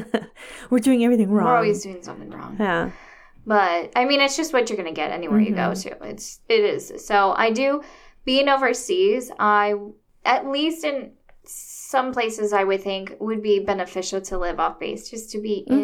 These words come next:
Speaker 1: Mm-hmm.
Speaker 2: with the community. Like, in Germany, if we were to move to Ramstein,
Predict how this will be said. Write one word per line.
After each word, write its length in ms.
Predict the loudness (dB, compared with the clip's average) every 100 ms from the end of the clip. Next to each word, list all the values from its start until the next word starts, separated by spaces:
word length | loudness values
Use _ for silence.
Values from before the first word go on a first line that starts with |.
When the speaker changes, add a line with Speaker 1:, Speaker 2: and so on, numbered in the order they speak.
| 0
Speaker 1:
Mm-hmm. 680 | -2 -4 -10 -18 _ -4
Speaker 2:
with 140 | -2 -2
the 40 |
community. 480 | -6 -12 -12 -12 -6
Like, 280 | 0 0 -2 -10 -20 -20 -20 -20 -20 -12
in 240 | -4 -2
Germany, 760 | 0 0 2 0 0 -2 -4 -8 _ _
if 260 | -2 -2 0
we 220 | 2 4
were 140 | 2
to 120 | 0
move 200 | -6 -8
to 80 | -8
Ramstein, 920 | -6 -4 -4 -6 -2 0 0 -4 -10